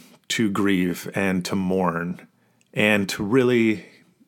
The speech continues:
acknowledge the feelings and accept the feelings that you might be having, whatever challenges you might be facing. Uh, maybe that's now, maybe that's to come. This is something you'll just tuck away, uh, and maybe come back to, uh, at a different point.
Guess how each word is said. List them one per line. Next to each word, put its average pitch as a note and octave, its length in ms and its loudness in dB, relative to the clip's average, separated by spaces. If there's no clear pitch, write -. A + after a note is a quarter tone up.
acknowledge A2+ 560 2
the G#2+ 80 2
feelings A2 500 0
and F#2 80 2
accept F#2+ 320 -2
the G#2+ 80 0
feelings G#2 520 0
that F#2 280 -2
you G#2+ 200 -2
might G#2+ 220 2
be G#2 120 -2
having, G#2 360 2
whatever G#2+ 440 2
challenges B2+ 500 2
you B2+ 80 2
might A#2+ 200 4
be A2+ 100 2
facing. A#2 640 2
Uh, G#2+ 160 0
maybe C3+ 260 4
that's C3+ 280 2
now, A2+ 260 4
maybe B2 320 2
that's A#2 260 0
to - 160 -6
come. A2 300 2
This A#2 140 -2
is F#2+ 100 0
something G#2 340 -2
you'll G#2 120 0
just G2 280 -4
tuck - 220 2
away, G#2 400 2
uh, F#2+ 280 -2
and G2+ 100 -2
maybe A2 200 2
come G#2 260 -4
back G#2 320 0
to, A2 280 2
uh, G2 160 -2
at G#2+ 140 0
a G2+ 60 2
different G#2+ 400 -2
point. G2+ 400 -2